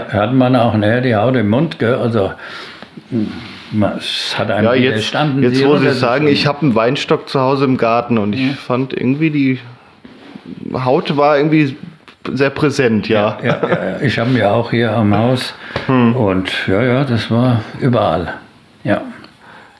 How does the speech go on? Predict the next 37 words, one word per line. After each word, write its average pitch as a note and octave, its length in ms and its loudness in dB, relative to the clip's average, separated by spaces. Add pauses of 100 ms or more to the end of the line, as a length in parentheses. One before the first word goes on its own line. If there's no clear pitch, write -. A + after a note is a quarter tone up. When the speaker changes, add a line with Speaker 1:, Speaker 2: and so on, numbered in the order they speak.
(160)
Speaker 2:
Ja, A#2 320 2
dann, G#2+ 320 4
äh, - 760 -2
hat - 200 -6
man B2 160 2
das G#2+ 160 0
alles G#2+ 220 0
vollgepflanzt. C#3+ 880 0
Speaker 1:
Mhm. D3+ 300 -4
Speaker 2:
Ähm, A2+ 440 4
wie B2 80 2
sieht A#2+ 140 -2
denn C#3+ 120 4
die A2+ 100 2
Arbeit F3+ 400 0
aus - 280 -2
im G2 140 0
Weinberg? G2 580 0 (1120)
Oder G#2+ 200 2
fragen - 460 -2
wir C3 80 4
mal A#2 160 2
so, B2+ 260 2 (240)
wie A#2+ 140 0
macht B2+ 260 2
man B2 180 2
Wein? A#2 260 0
Beginnt A#2+ 300 -2
ja A#2+ 120 2
im G#2 100 2
Weinberg A2+ 380 2
die G#2+ 120 0
Arbeit D3 560 0
Speaker 1:
Ja. B2+ 100 -6
Speaker 2:
bis F#2 140 -2
hin A#2+ 140 0
später? B2 560 0